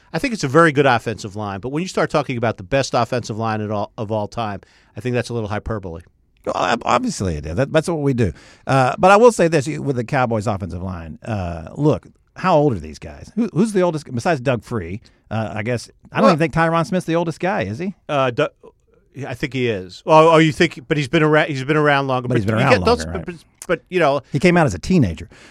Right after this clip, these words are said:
Speaker 2: So, so,
Speaker 1: <laughs>
Speaker 2: so
Speaker 1: He was,
Speaker 2: here
Speaker 1: he was about twenty.
Speaker 2: I, I'm, I'm, you know, and, and they're gonna lock all these guys up. They've already locked up Tyron Smith. So,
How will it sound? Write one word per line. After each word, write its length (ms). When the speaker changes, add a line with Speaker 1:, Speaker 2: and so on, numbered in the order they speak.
Speaker 2:
So, 560
so, 340
Speaker 1:
<laughs> 100
Speaker 2:
so 160
Speaker 1:
He 40
was, 80
Speaker 2:
here 160
Speaker 1:
he 80
was 80
about 180
twenty. 380
Speaker 2:
I, 100
I'm, 100
I'm, 200
you 140
know, 120
and, 200
and 120
they're 80
gonna 160
lock 220
all 140
these 180
guys 300
up. 180
They've 160
already 160
locked 260
up 100
Tyron 300
Smith. 280
So, 280